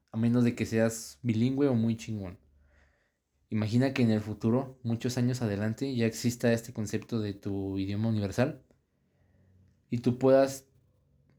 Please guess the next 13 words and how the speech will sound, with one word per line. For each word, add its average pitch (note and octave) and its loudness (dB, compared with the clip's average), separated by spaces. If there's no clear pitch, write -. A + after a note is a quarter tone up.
no B2+ -2
solo, C#3 2
o A#2+ -2
sea, A#2 0
conocer D3 4
gente B2+ -2
de A2+ 2
todas D3+ 2
partes D3 4
del C3 0
mundo D3+ -2
sin B2 4
necesidad A#2+ 2